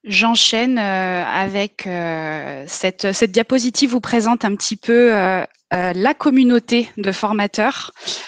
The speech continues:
euh, qui intervient sur, euh, la formation de formateurs Projet Voltaire aujourd'hui. Donc, euh, je vous laisse, je vous laisse apprécier, euh, les compétences variées. Aujourd'hui, cette formation,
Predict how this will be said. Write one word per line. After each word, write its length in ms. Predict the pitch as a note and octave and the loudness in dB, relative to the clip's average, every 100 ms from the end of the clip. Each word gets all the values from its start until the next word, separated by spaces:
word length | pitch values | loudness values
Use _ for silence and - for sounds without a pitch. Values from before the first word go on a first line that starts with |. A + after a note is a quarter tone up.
| - | -4
euh, 140 | F#3 F#3 | -2 -2
qui 180 | - | 0
intervient 680 | B3 A#3+ A3+ A3 A3 G#3+ A3 | 2 2 2 2 0 -2 -2
sur, 320 | - - F#3+ | -2 -2 -2
euh, 400 | F#3 F3 E3 D#3+ | -2 -2 -4 -6
la 120 | E3+ | -8
formation 420 | F3+ G3 F#3 - F#3+ | -6 -4 -2 -4 -4
de 60 | |
formateurs 380 | - F3+ F3 G3+ | -4 -4 -4 -6
Projet 260 | - G3 F#3 | -4 -2 -2
Voltaire 340 | E3+ F3+ F#3+ | -2 -2 -2
aujourd'hui. 420 | F3 D#3+ D3+ C4+ - _ - - - - - - _ | -2 -4 -4 -6 -8 _ -20 -16 -14 -14 -16 -20 _
Donc, 440 | - F#3+ G#3+ G#3 A3 | -4 0 0 0 0
euh, 260 | F#3 F3+ - - _ _ _ _ _ | 2 2 0 -6 _ _ _ _ _
je 140 | G3 G3 | -4 2
vous 80 | |
laisse, 300 | A3 A#3+ - G#3+ | 4 4 2 2
je 120 | F#3+ | 0
vous 60 | G3 | 0
laisse 200 | A#3 A#3 | 0 2
apprécier, 920 | A#3+ - A3+ - - A#3+ C4 A#3+ - | 0 0 -2 -2 0 4 4 2 -2
euh, 200 | F#3 F#3 | -4 -2
les 260 | G3+ A3+ B3+ | 0 -2 -2
compétences 720 | B3+ A3+ A#3 A3+ A3+ G#3+ G#3 | -4 -2 -2 0 -2 -2 -2
variées. 760 | F#3+ F#3 G#3+ A3 G#3+ A#3 A#3+ A#3+ | 0 0 0 0 0 2 4 2
Aujourd'hui, 340 | G3 F#3 G#3 | 0 -4 -6
cette 320 | - F#3+ F#3+ | -8 -8 -8
formation, 600 | F3+ F#3+ F#3+ G3 - A3 | -4 -4 -2 0 -2 -2